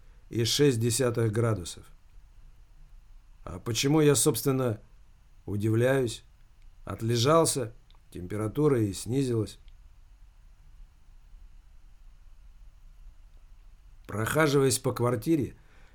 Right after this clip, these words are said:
матери не было, задержалась на работе, вслушивался в собственные ощущения. Ни руки, ни ноги больше не ломило, не болел желудок. Неужели окончательно поправился?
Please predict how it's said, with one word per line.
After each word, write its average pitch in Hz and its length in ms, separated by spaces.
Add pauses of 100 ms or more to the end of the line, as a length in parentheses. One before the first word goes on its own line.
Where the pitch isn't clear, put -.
(100)
матери 120 480
не 135 200
было, 95 240 (280)
задержалась 123 760
на 120 120
работе, 120 500 (520)
вслушивался 156 840
в - 80
собственные 143 600
ощущения. 120 920 (640)
Ни 113 280
руки, 143 400
ни 127 200
ноги 127 360
больше 123 400
не 127 100
ломило, 127 500 (240)
не 101 220
болел 123 360
желудок. 117 540 (880)
Неужели 101 640
окончательно 156 800
поправился? 151 720